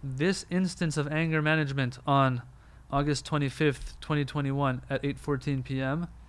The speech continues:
I will be taking that with me to the other side. They will take it for me. You don't have to worry about, you know, uh, transportation fees and all that. They'll take it for you.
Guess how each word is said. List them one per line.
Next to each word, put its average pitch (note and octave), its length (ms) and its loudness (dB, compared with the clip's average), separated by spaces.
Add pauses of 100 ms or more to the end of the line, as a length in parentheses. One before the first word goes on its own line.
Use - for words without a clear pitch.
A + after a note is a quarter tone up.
(840)
I C#3+ 80 2
will E3 120 4
be D3 100 0
taking D#3 360 -2
that A#2 120 -2
with A2+ 180 -8
me B2 80 -6
to A#2+ 140 -8
the A#2 100 -6
other A2+ 140 -8
side. A2+ 280 -6 (640)
They C#3+ 260 6
will A3+ 120 6
take D#3 240 4
it C3+ 120 0
for B2+ 180 0
me. A#2+ 80 0 (120)
You B2+ 100 -2
don't D3 100 -2
have D#3+ 120 -2
to F3+ 60 -2
worry F3 140 2
about, D#3+ 300 2 (180)
you D3+ 80 -4
know, C3+ 240 -4 (560)
uh, B2 300 -2
transportation C#3 720 -2
fees C3+ 260 -2
and C3 100 -2
all B2+ 120 0
that. B2 240 0 (360)
They'll F3+ 160 6
take G#3 240 6
it D#3+ 120 2
for F#3 240 2
you. B2+ 240 -2